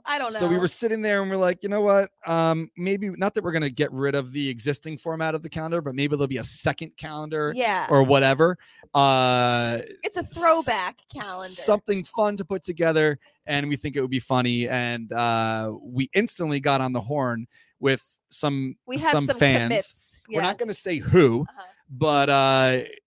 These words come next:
Speaker 2: now that we're talking about it, initially we kept saying, like, "Hey, maybe this will be, like, a surprise."
Speaker 1: Yeah.
Speaker 2: But if we're starting to shoot photos, let's say at, like, a tailgate, people are
Speaker 1: Where
Speaker 2: like,
Speaker 1: it's
Speaker 2: "What is
Speaker 1: gonna
Speaker 2: this
Speaker 1: get
Speaker 2: for?
Speaker 1: out,
Speaker 2: Like,
Speaker 1: where
Speaker 2: why
Speaker 1: it's
Speaker 2: are you
Speaker 1: gonna get
Speaker 2: doing
Speaker 1: out.
Speaker 2: this?"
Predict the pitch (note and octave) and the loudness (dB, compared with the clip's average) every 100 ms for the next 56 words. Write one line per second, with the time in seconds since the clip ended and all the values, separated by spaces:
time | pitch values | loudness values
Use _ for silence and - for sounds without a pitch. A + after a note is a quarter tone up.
0 | _ D3+ F3 G3+ G3+ E3 F3 D#3+ C#3+ C3+ | _ -2 0 2 -2 0 -2 -2 -2 0
1 | C3 D3 G#3+ A#3 A3 E3+ D#3 D3+ - D3 | 0 0 -2 -2 -6 -4 -2 -2 -2 -4
2 | C3+ E3+ A2+ B2 D#3+ F#3+ F#3+ E3+ D3 C#3+ | -2 -2 0 0 0 0 -4 -6 -6 -8
3 | - B2+ B2 - D#3 C3+ - B2+ G#2+ - | -6 -6 -6 -8 -8 -6 -4 -4 -4 -8
4 | C3 G3+ F#3 G3 _ _ - F#3 F3 F#3 | -10 -6 -6 -8 _ _ 2 2 4 0
5 | A#3 B3 A#3 F3 F#3 C#3+ D3+ D3 D#3+ D3 | 2 0 0 -2 -2 0 2 6 6 4
6 | D3 - D3 B2+ A2 - D3+ D#3 D3+ C4+ | 0 0 -2 -2 -10 -4 -2 0 4 6
7 | C#4 C4 F#3 F#3 - D3+ G#3+ A3 C3+ D3 | 6 8 8 6 4 0 0 0 4 4
8 | D#3 D3 C#3+ C#3 D3+ C#3+ A#2 C#3 C#3 F3+ | 4 2 2 2 2 -2 -2 -2 0 -2
9 | F3 - | -4 -6